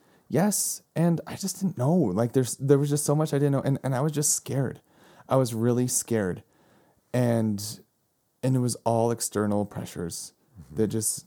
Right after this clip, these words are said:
Speaker 1: that just terrified me, and so I felt like, I felt like there wasn't, I felt trapped.
Speaker 2: Mm-hmm.
Speaker 1: Like, I felt so, so trapped, and it was hard because, like, th-, I trapped this other person with me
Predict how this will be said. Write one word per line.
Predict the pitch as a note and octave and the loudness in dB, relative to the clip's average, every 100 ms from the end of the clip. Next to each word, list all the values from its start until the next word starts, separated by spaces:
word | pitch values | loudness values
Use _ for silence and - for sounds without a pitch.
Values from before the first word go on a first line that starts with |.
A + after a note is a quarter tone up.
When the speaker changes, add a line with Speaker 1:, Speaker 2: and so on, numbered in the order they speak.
| - | -8
Speaker 1:
that | A#2 | -4
just | A2+ A2 - | -2 -2 -6
terrified | - A2+ A2+ - E2+ | -4 -4 -4 -6 -6
me, | F#2 F#2 - _ _ _ _ - | -6 -6 -8 _ _ _ _ -4
and | B2 A#2 | -2 2
so | B2 | 0
I | A#2+ | 0
felt | - B2+ | 0 0
like, | B2 A2 - _ _ _ _ _ _ _ _ _ _ _ _ _ _ _ _ _ _ - _ _ - | 0 -4 -8 _ _ _ _ _ _ _ _ _ _ _ _ _ _ _ _ _ _ -20 _ _ -6
I | B2 | -4
felt | B2 A#2+ | -2 -2
like | C3 B2 | 0 2
there | A#2+ | 2
wasn't, | B2 A#2+ A2+ - _ _ | 2 2 -2 -4 _ _
I | A#2+ | -8
felt | B2 C3+ | -4 -4
trapped. | - A2 C3+ - - - _ _ A2+ | -4 -6 -6 -8 -16 -20 _ _ -18
Speaker 2:
Mm-hmm. | D#2 D2+ D2+ - | -16 -16 -18 -8
Speaker 1:
Like, | A#2+ - | -8 -6
I | |
felt | A#2+ B2+ B2+ - - | -4 0 0 -2 -6
so, | - - - B2 C3 C3+ - | -8 -6 -4 -2 0 -2 -6
so | - - A#2 A#2 A2+ A#2+ _ _ _ _ _ _ _ _ _ | -6 -2 0 0 0 -2 _ _ _ _ _ _ _ _ _
trapped, | - C3+ A#2+ - - | -8 -2 -2 -2 -2
and | - | 0
it | |
was | C3 | 0
hard | - - E3+ E3 | -4 -2 -2 -2
because, | B2+ C3 A#2 | -4 -4 -2
like, | A2+ | -2
th-, | G#2+ - | -4 -6
I | F#3+ B2 | -4 -4
trapped | A#2+ - A#2 - - | -4 -4 -4 -4 -4
this | B2 G#2+ | -2 -2
other | A2+ | -2
person | - A2+ A#2 A2 | -4 -4 -4 -2
with | A#2+ - | -4 -4
me | - A#2 | -8 -10